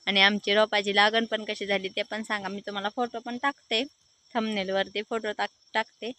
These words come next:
कशी वाटली ती सांगा. असं पण करता येईल का? हम्म. आणि इथं पाणी पण किती भारी चाललंय बघा, कसं काय उपळा चाललाय.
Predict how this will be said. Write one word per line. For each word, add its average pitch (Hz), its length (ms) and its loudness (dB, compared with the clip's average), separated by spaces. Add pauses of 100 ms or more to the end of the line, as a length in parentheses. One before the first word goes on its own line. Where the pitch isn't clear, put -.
(400)
कशी 214 220 -2
वाटली 202 380 0
ती 208 60 -10
सांगा. 214 340 -8 (320)
असं - 180 -20
पण 220 200 -20
करता 220 240 -18
येईल 262 80 -16
का? 233 140 -20 (2250)
हम्म. 160 280 -18 (600)
आणि 196 180 0
इथं 214 160 0 (120)
पाणी 233 220 4
पण 214 200 -4
किती - 200 -8
भारी 214 240 -2
चाललंय 185 320 -2
बघा, 165 220 -6 (520)
कसं - 180 -6
काय 208 140 4
उपळा 196 320 2
चाललाय. 180 340 0